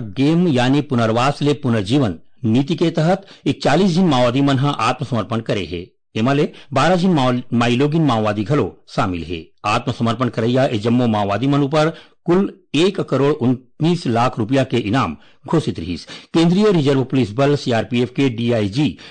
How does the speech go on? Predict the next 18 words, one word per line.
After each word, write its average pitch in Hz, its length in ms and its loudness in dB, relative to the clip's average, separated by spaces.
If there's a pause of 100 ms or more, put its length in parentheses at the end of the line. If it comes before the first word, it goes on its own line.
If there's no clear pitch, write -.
(160)
डीएस 156 360 0
नेगी 131 360 0
और 117 140 0
बीजापुर 131 420 -2
जिला 131 240 0
के 139 160 -2
पुलिस 120 280 -2
अधीक्षक 120 340 -2
डॉक्टर 135 300 -2
जितेंद्र 117 380 -4
कुमार 117 280 -2
यादव 101 260 -2
के 117 160 -10 (100)
आगू 113 280 -2 (380)
ए 139 60 2
माओवादी 113 420 2
मन 143 140 2
ह 117 100 0